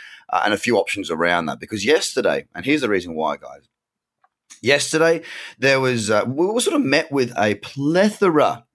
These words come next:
of different trading options, okay? Uh, we had lots of good top tens and whatnot pulling back into the cradle zone. We had, uh, Ethereum against a dollar. We had Litecoin against a dollar. We had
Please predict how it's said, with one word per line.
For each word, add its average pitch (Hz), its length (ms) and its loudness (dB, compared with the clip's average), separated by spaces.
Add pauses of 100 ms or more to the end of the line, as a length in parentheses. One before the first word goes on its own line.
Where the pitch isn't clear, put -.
(340)
of 98 300 -2
different 139 460 0 (120)
trading 117 680 2 (100)
options, - 840 -2
okay? 113 500 0 (340)
Uh, 87 140 0
we 90 80 2
had 90 140 -2
lots 98 500 2
of 101 180 -6
good 113 300 -2
top - 300 -2
tens 107 360 0
and 98 120 -2
whatnot 101 400 0
pulling 85 300 -2
back 120 340 0
into 131 240 -2
the 101 80 -2
cradle 87 400 0
zone. 80 240 -2
We 78 140 -4
had, 80 280 0 (300)
uh, - 80 0
Ethereum 110 880 0
against - 400 -4
a - 60 -20
dollar. 67 320 -2
We 78 160 -4
had 92 220 -2
Litecoin 101 840 0
against 78 460 -8
a 69 40 -20
dollar. 69 340 -4
We 90 160 0
had 104 260 0